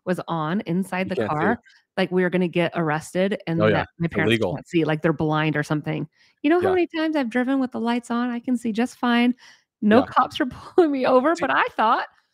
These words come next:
Speaker 1: "We're gonna
Speaker 2: is
Speaker 1: get
Speaker 2: this stuff they
Speaker 1: arrested."
Speaker 2: made up? Th-, it's
Speaker 1: Yes.
Speaker 2: like, this has just been something that's been made up and passed along through, from
Speaker 1: Yes.
Speaker 2: generation to generation.
Speaker 1: Yeah, totally. And, like, what are the
Speaker 2: That
Speaker 1: things
Speaker 2: don't
Speaker 1: we'd
Speaker 2: like.
Speaker 1: say to our kids? Like, I always say, "Maybe," no matter what it is. Like, "Maybe. Can we do this? I don't know. We'll see."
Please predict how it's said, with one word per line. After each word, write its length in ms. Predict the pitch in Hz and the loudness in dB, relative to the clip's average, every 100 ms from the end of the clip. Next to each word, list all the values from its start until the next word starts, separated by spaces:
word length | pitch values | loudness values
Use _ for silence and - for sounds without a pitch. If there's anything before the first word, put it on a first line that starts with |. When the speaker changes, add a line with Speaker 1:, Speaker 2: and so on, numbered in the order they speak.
| _ _ | _ _
Speaker 1:
"We're 100 | - | -2
gonna 120 | 320 | 0
Speaker 2:
is 60 | 320 | 2
Speaker 1:
get 80 | 370 | 2
Speaker 2:
this 80 | |
stuff 180 | 392 - | 2 0
they 80 | 240 | 0
Speaker 1:
arrested." 200 | 214 185 | -2 0
Speaker 2:
made 60 | 135 | 0
up? 140 | 208 - - _ - | -2 -4 -20 _ -2
Th-, 120 | 359 | 0
it's 60 | 523 | 0
Speaker 1:
Yes. 160 | 147 147 | -2 -2
Speaker 2:
like, 160 | 139 | -4
this 120 | 147 - | -4 -6
has 100 | 117 | -8
just 200 | - 135 | -8 -8
been 100 | 135 | -8
something 320 | 127 120 123 | -6 -8 -6
that's 140 | 110 - | -8 -6
been 140 | 110 | -6
made 160 | 98 98 | -6 -6
up 100 | 95 | -8
and 100 | 92 | -10
passed 280 | 98 90 - | -10 -10 -8
along 280 | 92 87 | -10 -8
through, 260 | 214 277 - | -8 -8 -8
from 120 | 110 | -10
Speaker 1:
Yes. 80 | 98 | -4
Speaker 2:
generation 460 | 101 98 95 - 101 | -4 -2 -4 -6 -8
to 60 | |
generation. 680 | 92 90 87 85 82 82 80 - _ _ | -8 -10 -8 -10 -10 -12 -14 -18 _ _
Speaker 1:
Yeah, 160 | 185 185 - | -12 -12 -12
totally. 460 | 226 277 - - - | -12 -10 -12 -14 -8
And, 80 | 226 | 0
like, 160 | 240 240 | 2 4
what 100 | 254 | 2
are 60 | 247 | 4
the 80 | |
Speaker 2:
That 60 | 233 | 2
Speaker 1:
things 100 | 233 | 0
Speaker 2:
don't 120 | 202 196 | 0 0
Speaker 1:
we'd 120 | 254 | -2
Speaker 2:
like. 80 | 214 | -4
Speaker 1:
say 220 | - 160 | -4 -2
to 60 | |
our 180 | 117 180 | 0 -2
kids? 320 | 202 143 - | -2 -6 -6
Like, 180 | - 156 - - - _ _ - | -8 -8 -12 -20 -20 _ _ -4
I 140 | 208 | 0
always 280 | 196 190 180 | 0 0 -2
say, 140 | 175 | -2
"Maybe," 500 | 160 156 143 131 135 - _ _ _ | 0 0 -2 -4 -10 -12 _ _ _
no 80 | 175 | -4
matter 220 | 185 170 | -4 -2
what 180 | 156 156 | -2 -2
it 100 | 147 | -4
is. 120 | 131 160 | -6 -8
Like, 140 | 170 | -4
"Maybe. 320 | 180 156 143 | -2 0 -4
Can 160 | - 226 | -2 0
we 60 | 233 | 2
do 100 | 233 | 0
this? 180 | 247 247 | -2 -4
I 120 | - 247 | -8 -4
don't 140 | 240 | -2
know. 160 | 185 170 | -2 -2
We'll 160 | 180 | -4
see." 320 | 180 - - | -6 -10 -14